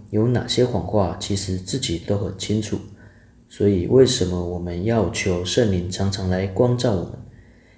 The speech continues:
因为生命中的黑暗，唯有透过光才能慢慢见光死。这是一条成圣的道路，是一生之久的学习。生命就是从一次又一次出黑暗入光明的破碎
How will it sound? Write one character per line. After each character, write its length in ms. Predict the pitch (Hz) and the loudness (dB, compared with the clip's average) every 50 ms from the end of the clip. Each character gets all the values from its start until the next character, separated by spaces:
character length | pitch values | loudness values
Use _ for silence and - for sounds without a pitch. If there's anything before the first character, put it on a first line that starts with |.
| _ _ | _ _
因 160 | - 104 110 | -2 2 4
为 140 | 113 110 101 | 6 6 6
生 200 | 98 - - 113 | 6 2 2 2
命 160 | 113 113 113 | 4 2 2
中 200 | 110 - 113 117 | 2 2 0 2
的 120 | 117 104 98 | 2 0 0
黑 200 | 101 110 104 107 | 2 2 2 2
暗， 240 | 107 101 92 - - - - - - - - | 2 0 -2 -6 -12 -18 -20 -20 -20 -6 0
唯 100 | 101 104 | 4 4
有 120 | 101 90 | 4 4
透 140 | 92 - 110 | 2 0 0
过 140 | 101 107 101 | 2 2 2
光 400 | 98 - - 117 120 120 120 - | 4 6 6 6 6 6 0 -2
才 200 | - - - 92 | -4 -4 -2 0
能 180 | 92 95 90 87 | 0 0 0 0
慢 160 | 98 107 107 104 | 2 2 2 4
慢 260 | 104 101 92 85 85 - | 2 2 0 -2 -4 -4
见 200 | - 127 113 101 | 0 0 0 2
光 240 | 101 104 101 104 | 2 2 0 2
死。 200 | 104 - - - - - - - - - - - - - _ - _ _ _ - | 0 -4 -6 -6 -10 -16 -18 -20 -20 -20 -20 -20 -20 -20 _ -20 _ _ _ -10
这 120 | - 101 | -6 -4
是 160 | - - 110 | 0 2 2
一 60 | 113 | 0
条 240 | - - 104 92 90 | 2 2 2 2 2
成 260 | 90 - - 95 92 | 0 0 0 0 2
圣 180 | 92 - 123 117 | 2 2 4 4
的 80 | 104 98 | 4 4
道 240 | 92 104 101 92 | 4 4 2 4
路， 200 | 90 95 92 87 - - - - - - - - - | 4 2 0 0 -4 -12 -18 -20 -20 -20 -20 -20 -16
是 200 | - - 104 98 | -8 -6 -6 -4
一 120 | - 131 | -2 -2
生 300 | 117 - - 120 117 120 | 0 4 4 4 4 2
之 120 | - 123 120 | -2 -4 -2
久 180 | 120 - 90 | 0 -2 -2
的 120 | 87 92 87 | 0 -2 -4
学 240 | - - 92 95 | -2 0 0 0
习。 320 | 92 - 95 87 85 98 - - - - - - - - - - - | 2 0 -2 -2 -4 -6 -8 -12 -18 -20 -20 -20 -20 -20 -20 -20 -18
生 200 | - - - 131 | -2 2 2 4
命 180 | 139 135 123 110 | 4 4 2 4
就 120 | - 120 | 2 0
是 160 | 117 117 120 | 2 2 -2
从 320 | 104 - - 98 90 90 - - | -2 0 0 0 0 0 -2 -6
一 40 | |
次 360 | 104 - - - - 131 113 107 | -6 -4 -4 -2 0 0 2 4
又 240 | 117 120 110 98 | 6 6 6 4
一 20 | 92 | 2
次 400 | 92 - - 113 104 90 - - - - - | 0 0 0 0 0 0 -2 -4 -12 -16 -18
出 300 | - - - 127 127 131 | -10 -2 0 0 0 0
黑 180 | 127 - 139 131 | 0 2 2 2
暗 220 | 120 113 107 101 | 4 2 2 4
入 160 | 110 113 107 | 4 4 4
光 260 | 101 - - 107 110 | 4 2 2 2 2
明 140 | 113 104 87 85 | 2 0 0 -2
的 80 | 87 | -4
破 240 | 92 - - 101 92 | -4 0 0 0 0
碎 240 | 92 - 110 92 | 2 2 2 0